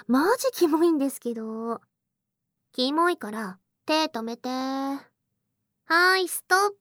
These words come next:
プ。はあ？なんで止めないの？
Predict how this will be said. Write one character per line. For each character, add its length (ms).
プ。 180
は 680
あ？ 20
な 360
ん 80
で 80
止 160
め 140
な 220
い 60
の？ 680